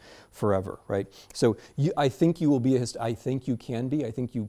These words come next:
can be, I think you will be a historical generation. But if you don't generate history, history's not gonna remember you as, as a generation, right? So,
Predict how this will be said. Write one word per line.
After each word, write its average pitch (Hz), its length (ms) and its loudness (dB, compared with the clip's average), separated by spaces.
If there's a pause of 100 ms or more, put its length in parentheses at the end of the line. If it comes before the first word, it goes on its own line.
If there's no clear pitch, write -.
can 131 300 -4
be, 139 160 0
I 113 40 -2
think 117 220 -10
you 110 100 -2
will 107 200 2
be 123 140 0
a - 20 0
historical 113 400 0
generation. 107 560 0
But 123 100 4
if 160 140 -2
you 123 80 4
don't 131 340 0 (220)
generate 120 500 -2 (120)
history, 165 440 -4 (1200)
history's 127 360 -2
not 113 200 -2
gonna 113 120 -2
remember 101 280 -2
you 92 240 -4
as, 92 360 -6
as 95 140 -4
a 92 60 -6
generation, 90 600 -8
right? 95 220 -6 (320)
So, 107 300 2